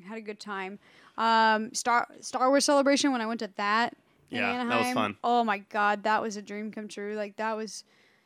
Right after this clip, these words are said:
Speaker 1: amazing. And
Speaker 2: Yeah.
Speaker 1: then every D twenty-three I've been to there, I mean,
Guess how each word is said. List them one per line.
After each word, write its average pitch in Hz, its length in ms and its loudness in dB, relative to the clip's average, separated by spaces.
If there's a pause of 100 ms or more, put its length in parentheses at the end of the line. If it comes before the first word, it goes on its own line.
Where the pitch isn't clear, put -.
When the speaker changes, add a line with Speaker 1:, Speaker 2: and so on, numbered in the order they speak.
(560)
Speaker 1:
amazing. 214 840 -8
And 240 160 -2
Speaker 2:
Yeah. 233 60 -4
Speaker 1:
then 233 160 -8
every 302 360 4
D 294 180 6
twenty-three 240 520 -4
I've 240 100 -6
been 254 140 -6
to 262 180 -8
there, 254 340 -6
I 226 80 -6
mean, 226 240 -6